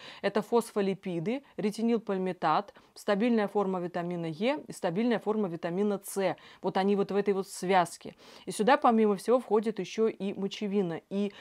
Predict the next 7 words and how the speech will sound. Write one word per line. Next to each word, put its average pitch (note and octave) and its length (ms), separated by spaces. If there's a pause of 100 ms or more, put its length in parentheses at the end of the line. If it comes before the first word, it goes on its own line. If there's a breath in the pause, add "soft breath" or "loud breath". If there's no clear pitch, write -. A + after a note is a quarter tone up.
(120)
благодаря G3+ 460
этому A3 540 (280 loud breath)
этот A3 300
крем A3+ 460
действительно F#3 880
потрясающе G#3 960
увлажняет. F3 760